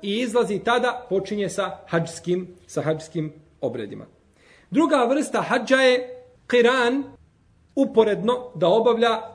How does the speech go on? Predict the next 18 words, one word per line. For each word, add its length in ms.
hadž 300
i 100
umru. 320
Pa 120
će 160
tako 600
obrede 580
koji 180
su 140
vezani 460
za 160
umru 340
koje 240
čini 460
sastaviti 680
sa 240
obredima 500
hadža. 320